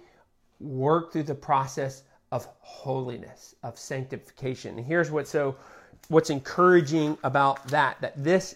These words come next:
is precisely the reason that we are in exile. Our holiness, according to First Peter one, fourteen and fifteen,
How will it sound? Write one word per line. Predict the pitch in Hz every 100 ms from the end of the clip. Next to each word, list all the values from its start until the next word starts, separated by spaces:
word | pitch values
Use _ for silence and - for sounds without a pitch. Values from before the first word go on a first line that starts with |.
| -
is | 165 131 139 160 - - - - _ -
precisely | 160 - - 170 196 - 170 139 143
the | 143 139
reason | 135 180 185 170 143
that | 135
we | 135 165 160
are | 147
in | 151 156
exile. | 175 - - 160 117 - _ _ _ -
Our | 156 175 180 - -
holiness, | - - 185 190 175 139 120 147 156
according | 135 151 151 135
to |
First | 127 143 147 -
Peter | 156 151
one, | 139 143 147
fourteen | 151 147 143 165
and | 175
fifteen, | 180 180 - 135